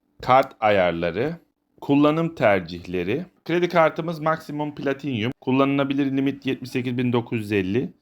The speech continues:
İnternetten alışveriş yurt içi ve yurt dışı kapalı. Tik atıyoruz. Yurt içine açtık ve yurt dışı. Aşağı doğru iniyoruz. Telefon, posta ile alışverişi yurt içi ve yurt dışı açıyoruz.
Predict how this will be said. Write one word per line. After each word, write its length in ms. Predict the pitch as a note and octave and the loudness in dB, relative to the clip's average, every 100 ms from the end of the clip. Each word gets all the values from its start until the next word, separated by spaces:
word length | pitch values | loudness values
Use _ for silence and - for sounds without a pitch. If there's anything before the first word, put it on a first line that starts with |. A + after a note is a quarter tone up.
| _ | _
İnternetten 560 | C3+ C#3+ E3+ E3 F3 E3+ | -2 2 2 2 2 0
alışveriş 680 | C#3+ D3+ D3 D3+ D3 D3 - | 2 0 0 0 0 0 -2
yurt 280 | D3 D3+ - | -2 -2 -6
içi 260 | - C#3+ | -10 -2
ve 160 | C#3+ - | 0 -2
yurt 300 | A#2+ C#3 C#3 | 0 -2 -2
dışı 320 | A#2+ - C3 - _ _ - | -8 -6 -4 -6 _ _ 0
kapalı. 520 | C3+ B2 A2+ B2 - | 2 4 2 0 -6
Tik 200 | - C#3+ | -8 -2
atıyoruz. 640 | A2+ - F#2 G#2 - - _ _ _ _ _ _ | -2 -2 -2 -2 -6 -14 _ _ _ _ _ _
Yurt 260 | B2+ D3 - | 0 0 -2
içine 280 | - C#3 | -8 -4
açtık 600 | C3+ B2+ A#2+ - - D#3+ - _ _ _ _ _ _ - | 2 2 2 -2 -10 -12 -14 _ _ _ _ _ _ -4
ve 240 | B2 C3+ - | -2 -2 -2
yurt 300 | C3 C#3+ - | -2 -2 -4
dışı. 400 | G2 - C#3 F#3 - _ _ - | -8 -4 -4 -6 -12 _ _ -2
Aşağı 440 | B2 B2+ D#3+ D#3 | 0 2 4 4
doğru 200 | D3 C#3+ | 4 4
iniyoruz. 600 | D3 A#2+ G2+ A#2 - - _ _ | 2 2 0 -2 -8 -18 _ _
Telefon, 500 | C#3+ D3 D#3 E3 D#3+ | 4 4 4 2 0
posta 440 | - E3 D#3 - | 0 0 0 0
ile 160 | D3+ C3+ | 0 4
alışverişi 840 | B2+ A#2+ A#2 A#2 A2 G#2+ - A2 - | 4 2 -2 -2 -2 -2 -4 -6 -4
yurt 300 | B2+ A#2+ - | -4 -4 -6
içi 240 | - - | -14 -4
ve 60 | A2 | -2
yurt 300 | A2 A2 - | 0 -2 -6
dışı 240 | A#2 - | -10 -6
açıyoruz. 800 | G2+ A2+ - G2 F2 D3 - _ | -4 -4 -4 -4 -2 -4 -10 _